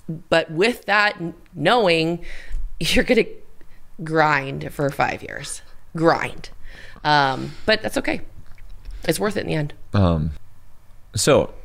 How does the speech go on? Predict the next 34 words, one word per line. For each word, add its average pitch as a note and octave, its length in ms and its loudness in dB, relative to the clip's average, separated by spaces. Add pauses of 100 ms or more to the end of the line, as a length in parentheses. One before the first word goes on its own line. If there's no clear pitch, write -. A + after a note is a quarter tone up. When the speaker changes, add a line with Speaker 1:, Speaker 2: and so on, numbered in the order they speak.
(220)
Speaker 2:
an A#2+ 80 4
experienced B2 680 4
agent, D#2+ 380 2
Speaker 1:
Mm-hmm. D3 360 -2 (420)
Speaker 2:
their G#2 120 4
business A#2+ 640 4
is F2 160 2
down F#2+ 340 6
right D#2 200 2
now. A#1+ 320 -2
Speaker 1:
Yeah. C#3 220 -2 (360)
Speaker 2:
Okay. F#2+ 340 4 (340)
The F#2+ 100 0
Fed B2 340 6
just A2+ 200 0
beat B2+ 180 4
their, G2+ 540 4
just G2+ 220 4
Speaker 1:
Mm. F3+ 240 2
Speaker 2:
beat D3 300 4
them B2+ 180 4
up. F2+ 280 2
Speaker 1:
Yes. G2 260 4
Speaker 2:
Okay. G2+ 240 4 (360)
What B2 160 6
do G#3 160 4
we F#3+ 140 0
tell C#3 240 6
the C3+ 120 4
experienced B2+ 600 2
agent F#2+ 540 4
in G2 280 6
today's F2 340 2
market? D#2 340 -2